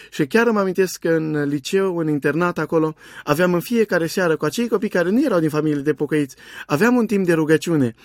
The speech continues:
Și poate că unii își amintesc, că mi amintesc că erau tineri care veneau câte șapte, opt ani. "Venim la Timiș să vedem ce ne spune Timiș din Biblie." Nu vreau eu să le spun, dar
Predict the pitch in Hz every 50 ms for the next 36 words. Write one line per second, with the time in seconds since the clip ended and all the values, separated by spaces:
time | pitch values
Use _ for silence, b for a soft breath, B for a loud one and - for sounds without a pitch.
0 | B B B B B B - - 165 - 208 220 - 220 208 - 208 208 208 190
1 | 180 - 180 175 175 175 170 185 180 156 - - 170 160 160 165 165 214 208 -
2 | - 185 180 175 175 170 160 B B B B B B B - 202 196 196 185 175
3 | - 175 175 170 175 170 160 151 - 165 - - 156 - - 214 202 - _ -
4 | 190 185 156 - - 156 143 147 165 202 226 247 247 202 170 - - 175 165 147
5 | - 165 151 151 175 180 165 - 185 175 160 143 - - 175 160 147 139 131 143
6 | 143 139 131 117 - 143 135 135 139 123 131 127 127 B B B B B B B
7 | 180 208 220 196 196 185 180 175 170 156 - 170 156 156 147 - 170 156 156 151
8 | 160 156 151